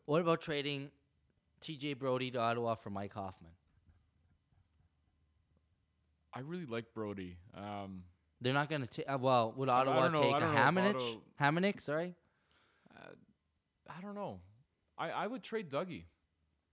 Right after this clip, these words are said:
Speaker 2: <laughs> I'll tell you why. Not just because, like, he's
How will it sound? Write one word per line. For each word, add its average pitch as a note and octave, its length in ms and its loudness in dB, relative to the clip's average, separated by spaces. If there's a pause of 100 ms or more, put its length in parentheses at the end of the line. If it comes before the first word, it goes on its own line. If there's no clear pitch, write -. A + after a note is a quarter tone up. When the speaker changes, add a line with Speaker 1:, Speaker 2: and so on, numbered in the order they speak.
(920)
Speaker 2:
<laughs> - 1000 -20
I'll C3+ 100 -8
tell F#3+ 220 -4
you E3+ 120 0
why. C#3 300 4
Not D3 240 -2
just - 180 -12
because, C#3 440 -6
like, C3 160 -6
he's E3 420 -10